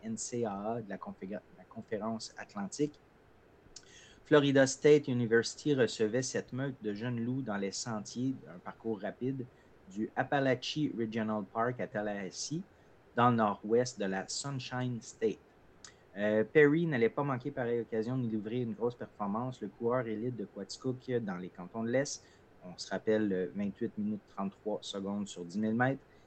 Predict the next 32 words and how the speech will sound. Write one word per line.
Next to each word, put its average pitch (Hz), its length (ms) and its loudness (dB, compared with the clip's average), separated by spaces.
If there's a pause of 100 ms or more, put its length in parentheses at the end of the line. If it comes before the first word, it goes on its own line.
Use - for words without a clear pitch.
(180)
qui 147 140 2
court 117 200 6
pour 92 140 -6
Syracuse, 147 840 4 (280)
signe 151 400 0
une 113 140 2
superbe 131 400 -2
performance. 120 800 -4 (100)
Perry 143 460 2
assure 139 360 -2
le 123 120 4
rythme 127 260 0
de 110 60 -6
la 98 100 2
tête 131 280 -2
de 104 100 -4
course 131 360 -8
et 92 60 -14
passe 120 340 -2
au 95 60 -8
cinquième 127 460 -6
kilo 117 400 -4 (800)
en 98 140 -6
tête 120 280 -2
d'un 104 160 2
groupe 117 220 -2
de 98 100 -2
quinze 123 320 -6
coureurs. 104 440 -4 (580)
En 104 120 -4
quatrième 120 520 0
place 123 480 -2